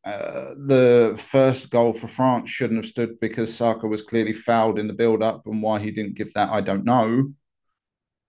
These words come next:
But I think England did well. I think all the players can hold themselves up, their heads high. I think we gave as good as we got. I don't think we were outclassed by the world champions in any way. And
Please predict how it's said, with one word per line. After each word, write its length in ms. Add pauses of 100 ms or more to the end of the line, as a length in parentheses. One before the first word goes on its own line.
(160)
But 480
I 140
think 280
England 460
did 160
well. 340
I 60
think 320 (260)
all 140
the 120
players 280
can 140
hold 260
themselves 460
up, 180 (400)
their 160
heads 300
high. 560 (600)
I 120
think 200
we 120
gave 280
as 120
good 180
as 140
we 80
got. 400
I 140 (120)
don't 240
think 220
we 100
were 160
outclassed 840
by 200
the 120
world 280
champions 500
in 140
any 180
way. 320 (1500)
And 520